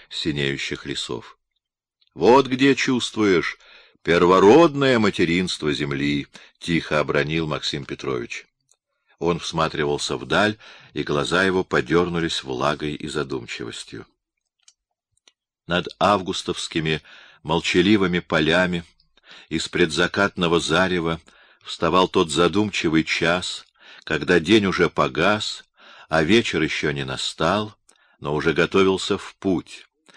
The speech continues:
окутывая тьмой хаты. В такую пору между человеком и природой возникает трепетное единство. Природа, погрузившись в тишину, оберегает ночной покой человека.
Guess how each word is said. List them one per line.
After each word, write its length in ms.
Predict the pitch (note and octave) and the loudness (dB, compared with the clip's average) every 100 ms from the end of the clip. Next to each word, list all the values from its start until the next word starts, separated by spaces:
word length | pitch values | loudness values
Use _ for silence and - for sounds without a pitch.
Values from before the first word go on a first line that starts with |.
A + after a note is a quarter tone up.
| - | -12
окутывая 720 | - B1 - A2+ - F#2+ F#2+ | -8 -8 -2 -2 0 0 0
тьмой 500 | - C#2 C#2 C#2 C2+ _ | -4 -8 -4 -4 -6 _
хаты. 440 | - A#1+ A1+ - _ _ _ _ _ _ _ _ _ _ | -10 -10 -10 -16 _ _ _ _ _ _ _ _ _ _
В 80 | - | -10
такую 360 | D#2+ - D#3 D3 | -6 4 6 6
пору 360 | - D#3 D3 | 6 6 6
между 300 | B2 A2+ F2+ | 4 0 0
человеком 680 | E2+ - D#2+ D#2 A2+ C3 F#2+ | -2 0 2 4 2 2 -2
и 40 | E2+ | -4
природой 560 | D2+ C#2+ G#2+ A2 E2 - - - | -2 2 2 2 -2 -4 -20 -8
возникает 720 | C#2+ C#2 C#2+ F#2+ G#2+ G2+ - | -6 -4 -4 0 2 2 0
трепетное 640 | - D#2+ G2 - E2+ E2 | -2 0 0 -8 -8 -6
единство. 840 | D#2+ C#2 C#2 D2+ C#2+ - - - - _ _ _ _ _ _ _ _ _ _ | -6 -6 -8 -8 -6 -10 -12 -16 -18 _ _ _ _ _ _ _ _ _ _
Природа, 540 | E2+ G#2+ B2+ D#3+ B2 | 4 6 8 6 4
погрузившись 800 | E2 E2+ D2+ D#2 E2 E2 - D2+ | 0 -2 -2 -2 0 -2 -2 -8
в 120 | - - | -8 -6
тишину, 580 | D2+ - D2+ C#2+ B1+ _ _ _ _ _ _ | -6 -4 -6 -6 -10 _ _ _ _ _ _
оберегает 800 | D2+ D2+ E2+ F2 G2+ B2 B2 A#2+ | -4 2 4 4 4 4 4 2
ночной 560 | D#2+ F2 - D#2+ E2+ G#2 | -2 -4 -4 -2 0 0
покой 520 | - F2+ - D2+ D#2 | -2 -8 -4 -2 -2
человека. 680 | - - C#2+ C#2 B1+ A#1 - | -4 -10 -8 -8 -10 -12 -16